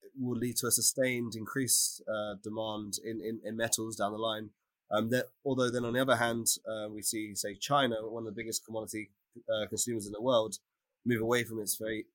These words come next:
investment heavy economic model. Um, that's seen by some as a threat to commodity prices there. So, you know, these are very hard questions to predict. Um, so you're right, there, there, there is that risk out there for,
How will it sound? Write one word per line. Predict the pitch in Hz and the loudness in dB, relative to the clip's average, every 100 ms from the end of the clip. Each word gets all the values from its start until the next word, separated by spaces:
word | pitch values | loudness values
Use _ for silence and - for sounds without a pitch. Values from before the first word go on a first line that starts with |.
| 117 | -6
investment | 117 135 - 117 | 2 4 4 0
heavy | 120 110 113 | -2 -2 -4
economic | 110 123 127 | -2 -2 0
model. | 123 127 131 - _ _ _ - | -2 -2 -4 -6 _ _ _ -4
Um, | 107 113 | 0 4
that's | 123 - | 6 6
seen | 123 | 4
by | 113 | 4
some | 104 123 | 2 2
as | 117 | 0
a | 110 | -2
threat | - 110 | -2 -2
to | - | -2
commodity | - 117 110 117 110 _ _ | -4 -4 -2 -6 -8 _ _
prices | 117 110 - 101 | 2 4 2 0
there. | 135 131 123 | 0 2 4
So, | 123 120 117 - _ _ | 4 2 -6 -18 _ _
you | - | 4
know, | 127 113 - _ _ _ _ _ _ _ - - | 6 6 0 _ _ _ _ _ _ _ -4 4
these | 135 | 8
are | |
very | 143 147 | 10 10
hard | 127 135 127 | 10 6 6
questions | 139 123 127 - | 2 0 0 -4
to | 110 | -6
predict. | 110 131 127 - - _ 110 | -4 -4 0 0 0 _ -2
Um, | 110 110 110 107 | 0 -2 -6 -8
so | 110 117 110 - _ _ - | -2 0 -2 -4 _ _ 0
you're | 123 | 8
right, | 127 113 | 10 10
there, | 113 117 | 6 -4
there, | - 127 120 | -4 -4 0
there | 139 | 0
is | 139 | 2
that | 123 117 | 2 0
risk | 123 - | 0 2
out | 117 104 | 2 2
there | 107 | -4
for, | - 110 | -6 -6